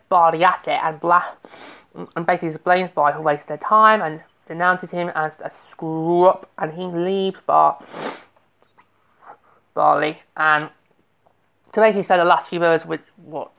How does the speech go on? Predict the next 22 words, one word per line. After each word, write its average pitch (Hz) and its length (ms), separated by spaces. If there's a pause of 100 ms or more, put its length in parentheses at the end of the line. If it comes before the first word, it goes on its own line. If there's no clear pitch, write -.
his 147 180
late 143 220
father, 156 540
well, - 260
obviously 131 260
even 127 200 (180)
though 143 140
the 135 40
son, 160 180
even 127 140
though 123 60
he 127 60
shows 131 180
the 127 60
bottom - 240
half. - 260 (500)
And 190 80
the - 20
scene 240 240
sits - 260
down, 165 580
he 170 400